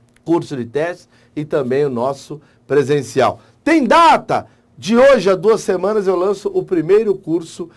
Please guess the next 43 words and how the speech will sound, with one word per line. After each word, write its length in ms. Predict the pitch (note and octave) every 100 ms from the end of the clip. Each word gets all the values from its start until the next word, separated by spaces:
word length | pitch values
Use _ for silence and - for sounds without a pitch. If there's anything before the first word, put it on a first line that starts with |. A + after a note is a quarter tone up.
| _ _
que 80 | D#3
nós 100 | D#3+
vamos 160 | E3
fazer 220 | D#3 C#3 D3+
tanto 280 | F3 F3+
presencial 600 | - D3+ C#3 C#3+ - D#3 D#3
quanto 300 | F3 E3 C3
outro. 200 | A#2+ - _ _ _
Deixa 260 | - E3 -
eu 60 | D3+
ver. 180 | D#3
Não, 140 | E3 F3+
pera 240 | - E3
aí, 40 | C3+
eu 40 |
vou 100 | F3
sair 480 | G3 - G#2 G2+ E3
daqui 360 | D3+ F#2+ D#3+
pra 200 | E3 C3 F#2
ler. 340 | G#2 D#3 A#3+ _ _ _ _
O 40 | _
que 100 | G3+
que 140 | -
o 20 |
pessoal, 560 | F3 D3+ A#2+ C#3+ F3+ G3+ _ _ _ _
trinta 320 | D#3 F#3 F3
de 100 | D3+
novembro 360 | D#3 B2 E3+ F3+
ou 80 | F3
trinta 320 | E3 F3+ F#3+
de 80 | F3
setembro? 540 | - E3 C#3+ D#3 -
Eu 40 |
falei 260 | - C3+ C#3+
no, 160 | D#3+ -
você 280 | B2+ -
falou 320 | E3 C#3 C3+ D3+
novembro. 580 | F3 C#3+ A#2+ A#2+ A2 A2 _ _
Ah, 240 | A3+ A#3+
é 60 | B3
verdade, 840 | A#3 B3 B3 A3 F3+ G3 E3+ A2 -
é 80 | E3
verdade. 680 | A3 A3 F3+ F3 D3+ A2